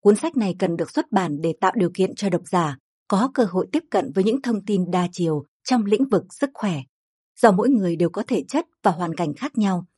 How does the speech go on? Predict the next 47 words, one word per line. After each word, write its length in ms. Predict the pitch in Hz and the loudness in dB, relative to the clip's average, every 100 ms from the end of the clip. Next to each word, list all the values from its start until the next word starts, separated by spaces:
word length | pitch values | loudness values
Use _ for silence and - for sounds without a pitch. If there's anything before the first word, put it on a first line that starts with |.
| _ _ _ _ _ - | _ _ _ _ _ 4
Công 180 | 269 254 | 6 6
ty 140 | 269 | 2
cổ 160 | 269 180 | 2 0
phần 120 | 196 165 | 0 -2
sách 200 | 294 - | -4 -6
Thái 180 | 202 254 | -4 -4
Hà 280 | 233 180 160 | -2 -4 -2
khuyến 240 | - 214 | 2 6
nghị 180 | 269 220 | 6 4
quý 140 | - 240 | 2 2
độc 120 | 233 | 2
giả 320 | - 180 139 - _ _ | 0 -4 -4 -8 _ _
tham 180 | 285 269 | 2 2
khảo 260 | - 202 165 | 4 0 2
ý 180 | 202 196 | 0 2
kiến 200 | 214 262 | 4 4
của 120 | 208 | 2
các 160 | 247 - | -2 -2
chuyên 200 | 226 202 | 0 0
gia 180 | 202 190 | 0 -2
y 160 | 196 185 | -2 -2
tế 260 | 180 185 233 | 0 0 2
trước 140 | 359 - | -2 0
khi 140 | 202 | 0
sử 200 | - 160 | 0 -2
dụng 240 | 170 - | 0 -2
những 200 | 151 240 | -2 -2
thông 180 | 247 190 | -2 -4
tin 200 | 196 170 | -4 -4
trong 200 | 180 175 | -4 -4
cuốn 200 | 175 180 | -2 -2
sách 220 | - 302 - - | 0 -4 -4 0
nếu 280 | 190 202 277 | 2 2 0
còn 220 | - 160 135 | 0 0 0
vướng 200 | 151 202 | 0 2
mắc. 180 | 285 - _ _ _ _ _ _ _ | 0 -2 _ _ _ _ _ _ _
Chúng 220 | - 254 | 4 6
tôi 200 | 269 202 | 6 2
không 200 | 190 220 | 2 0
chịu 120 | 185 - | 0 -2
trách 180 | 269 269 | -2 0
nhiệm 180 | 185 175 - | 2 2 2
đối 140 | 185 | 2
với 100 | 233 | 2
các 140 | 254 - | 2 -4
sai 160 | 214 180 | -2 -2
sót 260 | - 262 | -2 -4